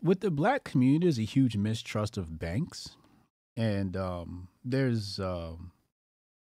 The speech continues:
a lot of that has to do with fractional reserve banking and some of the banking practices that were done, um, in America that robbed wealth of many people, especially during the Great Depression. But then there's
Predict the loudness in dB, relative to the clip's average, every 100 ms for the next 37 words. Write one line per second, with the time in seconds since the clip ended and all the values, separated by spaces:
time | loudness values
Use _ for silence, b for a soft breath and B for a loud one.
0 | _ _ _ -2 2 4 4 2 0 -2
1 | -4 -4 -4 -4 -4 -4 -4 -6 -4 -4
2 | -6 -4 -6 -4 -4 -4 b b b b
3 | b _ -2 0 -2 -2 -2 -2 -2 -2
4 | -4 -4 -6 -4 -4 -6 -8 -6 -6 -6
5 | -4 -2 0 -2 b b b b b -4
6 | -2 0 0 -2 -4 b b _ _ _
7 | _ _ 0 2 2 2 -2 -2 -2 -2
8 | -4 -4 -2 0 0 -2 -6 -8 -6 -6
9 | -6 -6 -4 -4 -4 -4 -6 -4 -6 -8
10 | -8 -6 -4 -6 -6 -8 -8 -6 -6 0
11 | 0 0 2 2 2 0